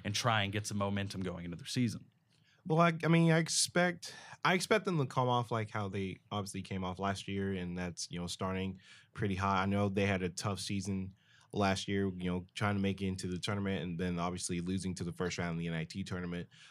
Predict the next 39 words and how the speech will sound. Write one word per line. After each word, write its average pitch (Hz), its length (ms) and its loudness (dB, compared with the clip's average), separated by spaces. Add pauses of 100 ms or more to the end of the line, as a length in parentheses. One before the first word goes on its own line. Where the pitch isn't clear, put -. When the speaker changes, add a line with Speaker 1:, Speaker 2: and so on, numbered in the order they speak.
(120)
Speaker 2:
But, 101 380 4 (160)
um, 98 500 4
you 131 140 4
know, 165 140 8
it's, - 320 4
I, 160 160 6 (280)
I 170 100 6
guess 202 260 4
you 175 40 4
could 190 180 6
say 156 160 6
this 120 220 2
is 104 120 -4
a 107 40 0
warm-up 110 520 4
game, 185 380 4
but 113 280 4
I, 107 220 2
at 127 160 2
the 131 80 0
same 143 240 4
time, 131 260 4
it's 123 220 2
still 123 220 4
considered 104 600 0
a 98 140 0
big-time 95 480 -4
game 92 260 0
'cause 90 180 -4
this 117 220 2
game 120 380 2 (560)
will 123 240 6
kinda 123 320 4
tell, 113 500 2
kinda 143 240 2
tell 123 380 4
who 123 480 0 (520)
is 110 600 -2
really, 123 460 4